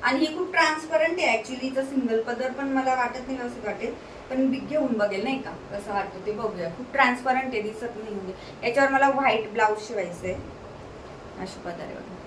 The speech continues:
असे काट आहे हिचे. आणि हा पण असा लेमन कलर आहे, फेंट असा. तर व्हिडिओत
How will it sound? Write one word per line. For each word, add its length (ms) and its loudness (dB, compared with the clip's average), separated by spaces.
असे 140 -10
काट 240 6
आहे 120 0
हिचे. 260 -6
आणि 140 0
हा 440 2
पण 160 4
असा 140 0
लेमन 400 2
कलर 280 4
आहे, 100 6
फेंट 340 0
असा. 320 -2
तर 180 6
व्हिडिओत 280 4